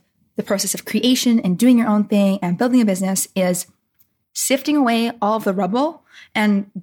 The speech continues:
going through the layers of getting rejected or not being the right fit or even just, like, you dating a bunch of people and figuring out who's meant for you and who's not, what kind of qualities you want in a partner and what kind of qualities you don't.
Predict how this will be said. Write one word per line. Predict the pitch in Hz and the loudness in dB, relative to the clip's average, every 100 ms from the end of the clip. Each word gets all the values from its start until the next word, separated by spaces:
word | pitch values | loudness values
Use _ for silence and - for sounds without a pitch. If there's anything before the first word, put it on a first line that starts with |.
| - | -2
going | 202 269 294 | 0 2 0
through | 285 262 254 | 0 2 2
the | 214 | 2
layers | 202 233 190 180 | 0 0 0 -2
of | 190 170 | -4 -2
getting | 185 202 | 0 2
rejected | 226 220 254 262 285 269 | 2 0 -2 0 2 2
or | 202 190 190 | 2 -2 0
not | 202 202 202 | 0 0 0
being | 202 | -2
the | 196 | -2
right | 190 185 | -4 -6
fit | - 254 233 233 233 | -4 0 0 -2 -4
or | 190 185 180 - - - - _ | -4 -4 -6 -14 -20 -20 -20 _
even | 226 214 208 | 2 4 4
just, | 196 196 | 2 0
like, | 190 - | -2 -4
you | - 208 | 2 4
dating | 196 196 226 | 4 4 4
a | |
bunch | 220 214 | 2 0
of | - | -2
people | 233 220 202 - | -2 0 0 0
and | 190 185 190 | 0 -2 -2
figuring | - 214 214 | -2 0 2
out | 208 196 - _ | 2 -2 -8 _
who's | - 233 208 | 0 4 4
meant | 226 - | 4 0
for | |
you | 220 220 | -2 0
and | 214 180 | 0 -2
who's | 202 214 185 | 0 0 0
not, | 220 208 196 | -2 -2 -4
what | - | -6
kind | - 208 | -2 -2
of | |
qualities | 196 202 226 240 202 | -2 -2 0 0 0
you | |
want | 208 214 | 0 0
in | 208 202 | 2 2
a | 190 | 2
partner | - 208 - | -4 -6 -4
and | 208 | -4
what | 202 | -2
kind | 226 | -4
of | 208 | -4
qualities | - 202 214 214 202 | -4 -2 0 -2 -2
you | |
don't. | 196 214 190 | 0 0 -2